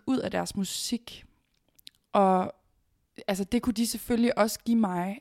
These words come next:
når jeg mødte dem, og når de svarede mig, og når jeg fik taget billeder med dem og sådan noget på det tidspunkt. Men, men jeg ville også gerne have, at de fik noget igen, fordi tusind tak, fordi I laver musik til mig. Her er al min kærlighed.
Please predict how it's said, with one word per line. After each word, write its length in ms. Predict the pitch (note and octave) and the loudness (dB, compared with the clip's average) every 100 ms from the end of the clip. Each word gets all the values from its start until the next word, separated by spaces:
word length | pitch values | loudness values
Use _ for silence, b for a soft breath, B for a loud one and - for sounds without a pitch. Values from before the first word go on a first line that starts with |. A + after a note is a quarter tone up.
| _ - | _ -10
når 320 | A#3 G#3 F#3+ | -4 0 0
jeg 180 | F3+ F#3 | 0 0
mødte 280 | G3+ A#3 - - | 2 2 0 -6
dem, 220 | F3 E3 B B B B | -6 -8 B B B B
og 100 | G#3 | 0
når 100 | G3+ | 2
de 140 | F#3+ | 0
svarede 580 | F#3+ - F#3+ F#3 G3 G#3 G3 | 0 0 -2 -4 -2 -2 -2
mig, 160 | - | -2
og 80 | F#3+ | -4
når 60 | G3 | -4
jeg 60 | |
fik 120 | - | -6
taget 200 | - E3+ | -4 -4
billeder 500 | - - G3 G3 G#3 | -4 -2 2 4 2
med 180 | G3 F3 | 2 0
dem 240 | F3+ F3 F#3+ | -2 -4 -4
og 120 | F3+ | -8
sådan 120 | - | -8
noget 120 | F3+ | -8
på 80 | F#3 | -8
det 120 | F3 | -10
tidspunkt. 640 | - - G3 - F3+ D#3+ - B B B B B | -6 -4 -4 -4 -4 -6 -12 B B B B B
Men, 320 | - G3+ G3+ - - | -2 0 -2 -4 -2
men 180 | G#3 G3+ | 0 2
jeg 160 | G3+ | 2
ville 180 | A3+ G#3 | 2 0
også 160 | G3 - | -4 -4
gerne 200 | G#3 G#3 | -4 -2
have, 180 | A#3 G#3 | -2 -4
at 160 | - | -4
de 80 | G#3 | -6
fik 220 | - G3+ | -4 -6
noget 180 | F#3+ F#3 | -2 -2
igen, 460 | G3+ - G#3+ G#3+ - _ _ - | -4 -2 -2 -2 -6 _ _ -14
fordi 420 | - G#3 G3 A3 - | -8 -6 -6 -8 -6
tusind 400 | C4+ G#3+ - G3 | -4 -4 -4 -6
tak, 240 | G#3 G3+ | -6 -8
fordi 280 | - F#3+ G3 | -10 -8 -4
I 40 | |
laver 200 | F#3+ F3+ | -4 -2
musik 340 | F3+ F#3+ - G#3 | -2 -2 -4 -4
til 140 | A3 | -2
mig. 320 | F#3+ F3+ G#3 - | -2 -2 -4 -4
Her 180 | A3 F3+ | -4 -2
er 200 | F#3+ - | -2 0
al 200 | F#3 F#3 | -2 -2
min 160 | F3 | -6
kærlighed. 420 | E3+ E3 F3 E3+ | -6 -8 -8 -10